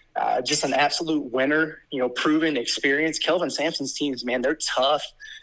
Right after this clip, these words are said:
Uh, they really get after you on the defensive end. So, you know, when Arkansas watches this guy, I, I think they're gonna be reminded, you know, maybe of a, I don't know, a little bit bigger version,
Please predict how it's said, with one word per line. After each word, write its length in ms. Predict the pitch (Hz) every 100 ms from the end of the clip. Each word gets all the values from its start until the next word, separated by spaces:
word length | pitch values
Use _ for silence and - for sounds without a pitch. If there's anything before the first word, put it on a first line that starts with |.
| -
Uh, 160 | 104 117
they 140 | 135
really 320 | 123 143 151
get 160 | 147 139
after 260 | 135 139 147
you 60 |
on 60 | 135
the 80 | 120
defensive 480 | 135 143 165 127 127
end. 260 | 160 160
So, 300 | - 160 131 - - _ -
you 80 | 156
know, 40 |
when 100 | 135
Arkansas 340 | 139 202 160
watches 440 | 120 110 165 165 127
this 160 | 127
guy, 460 | - 123 117 123 123 131
I, 40 |
I 20 | 131
think 180 | 165
they're 80 | 160
gonna 160 | 143 139
be 140 | 151
reminded, 640 | 135 123 120 143 156 151 143
you 60 |
know, 100 | 151
maybe 240 | 139 151 165
of 80 | 165
a, 140 | 117 - _ - -
I 60 | 170
don't 100 | 180
know, 220 | 123 123 147
a 60 |
little 180 | 135 151
bit 300 | 147 120 101
bigger 340 | 139 135 147 135
version, 560 | 120 131 131 156 151